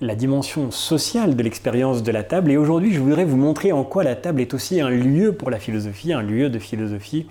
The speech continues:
un lieu indispensable à une forme de santé philosophique. C'est, c'est exactement ce que nous dit, d'une certaine manière, le, le philosophe David Hume, philosophe, euh, britannique, empiriste, qui, au dix-huitième siècle, écrit, euh, ses essais esthétiques,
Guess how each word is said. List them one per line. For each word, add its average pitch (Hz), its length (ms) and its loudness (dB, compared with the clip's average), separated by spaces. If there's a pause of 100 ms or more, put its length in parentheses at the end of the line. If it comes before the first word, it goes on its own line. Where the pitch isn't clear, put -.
(400)
un 117 120 0
lieu 170 220 2
indispensable 135 600 -2
à 117 40 0
une 120 120 -2
forme 151 320 2
de 123 80 0
santé 180 520 -2
philosophique. 110 600 -6
C'est, 131 320 -6
c'est 123 160 -8
exactement 151 460 0
ce - 80 -8
que 131 80 -2
nous 120 160 2
dit, 151 240 0 (480)
d'une 107 160 0
certaine 117 260 -4
manière, 151 340 2
le, 113 160 -2
le 120 120 -4
philosophe 127 560 -2
David 120 440 -2
Hume, 151 380 0 (300)
philosophe, 110 560 -2
euh, 104 160 -12
britannique, 131 720 -2
empiriste, 143 720 0
qui, - 220 -2
au 107 60 2
dix-huitième 123 520 0
siècle, 143 380 -2 (340)
écrit, 185 480 0 (420)
euh, 120 380 0
ses 110 420 -2
essais 180 360 0
esthétiques, 151 680 -6